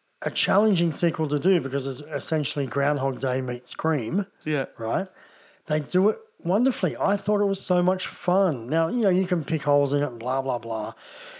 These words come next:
Speaker 1: But I, I went to this movie wanting fun 'cause that's what Happy Death Day was. It's just a fun horror comedy, right? This one here, though, they've added, without giving too much away, they've added another genre to it.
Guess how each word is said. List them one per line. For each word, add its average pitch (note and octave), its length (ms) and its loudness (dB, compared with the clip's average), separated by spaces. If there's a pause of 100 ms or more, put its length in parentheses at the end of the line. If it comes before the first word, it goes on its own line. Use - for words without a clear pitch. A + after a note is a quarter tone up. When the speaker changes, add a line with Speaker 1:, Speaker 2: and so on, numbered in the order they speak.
(480)
Speaker 1:
But F3 100 6
I, F#3+ 160 8
I F#3 160 4
went F#3 240 6
to F3 60 2
this E3 200 2
movie D#3+ 280 4
wanting C#3+ 460 2
fun B2+ 280 0
'cause B2+ 160 -4
that's E3 180 2
what F#3+ 100 2
Happy D3+ 200 0
Death C#3+ 220 0
Day C3 140 0
was. B2+ 300 -2
It's D3 120 -8
just - 260 -4
a D#3 40 -4
fun D3+ 460 0
horror D3+ 480 2
comedy, C#3+ 560 -4 (140)
right? E3 240 -2 (400)
This A3 200 2
one F3 160 4
here, G3+ 280 4
though, E3+ 180 4
they've D3+ 220 0
added, F3 380 2
without E3 300 2
giving D3+ 220 -4
too - 160 -4
much F3+ 240 -2
away, C3 460 -6 (580)
they've D#3+ 160 0
added E3+ 380 4
another D#3+ 360 4
genre F3+ 380 4
to C#3+ 220 2
it. G#2+ 120 -6